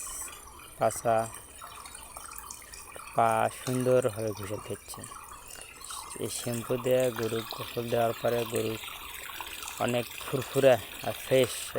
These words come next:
গরুর যে গায়ের যে লোমগুলো আছে অনেক সুন্দর হয়, অনেক নরম হয়, অনেক সফট হয়ে থাকে। আর এই যে বিশেষ করে গরুর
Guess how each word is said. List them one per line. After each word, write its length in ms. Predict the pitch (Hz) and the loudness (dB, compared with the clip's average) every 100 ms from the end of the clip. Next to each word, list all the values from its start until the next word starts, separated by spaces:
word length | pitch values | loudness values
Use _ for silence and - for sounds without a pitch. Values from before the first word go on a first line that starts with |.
| 113 | -2
গরুর 240 | 113 110 113 110 | 0 0 0 0
যে 80 | 110 - | 0 4
গায়ের 240 | 113 110 110 | 4 4 0
যে 100 | 113 110 113 | 0 2 2
লোমগুলো 400 | 117 120 113 117 117 | 0 -2 0 0 0
আছে 220 | - 131 143 - - - - - | 0 0 0 -4 -12 -10 -8 -4
অনেক 140 | 113 - - | -2 -2 -4
সুন্দর 280 | 123 113 104 98 | -2 0 0 2
হয়, 160 | 104 - - - - - - - - - - - - - - - - | 0 -2 -8 -10 -10 -10 -10 -10 -10 -10 -10 -10 -10 -8 -8 -8 -2
অনেক 180 | 127 131 135 | 2 2 4
নরম 220 | 123 117 107 | 2 4 2
হয়, 120 | 104 110 | 0 -2
অনেক 120 | 113 - | -2 0
সফট 200 | 120 - | 0 2
হয়ে 140 | 117 107 | 2 2
থাকে। 200 | - 107 - - - - - - - - | 0 -6 -8 -10 -10 -8 -10 -12 -12 -4
আর 80 | 120 127 | 2 4
এই 60 | 120 | 4
যে 60 | 117 - | 0 -4
বিশেষ 260 | 113 131 - | -2 -2 0
করে 160 | - 120 113 | 2 2 2
গরুর 260 | 120 113 | 0 0